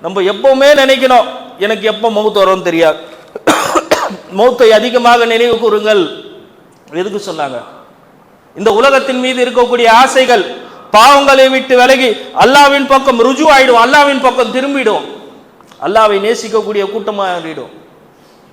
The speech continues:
ரசூல் ஸல்லல்லாஹு அலைஹி வஸல்லம் அவர்களோட காலத்தை அப்படிதான் கழிச்சாங்க.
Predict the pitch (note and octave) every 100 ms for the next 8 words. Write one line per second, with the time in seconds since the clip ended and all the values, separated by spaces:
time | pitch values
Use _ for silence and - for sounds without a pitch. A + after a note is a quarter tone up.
0 | _ _ _ - _ _ _ D3 D#3 C4
1 | C4 A#3 A3+ A3+ G#3+ G3 G3 G3 F#3+ F3+
2 | F3+ G#3 A#3+ A3 G3+ G3+ G3+ G#3 F3+ E3+
3 | - C#3+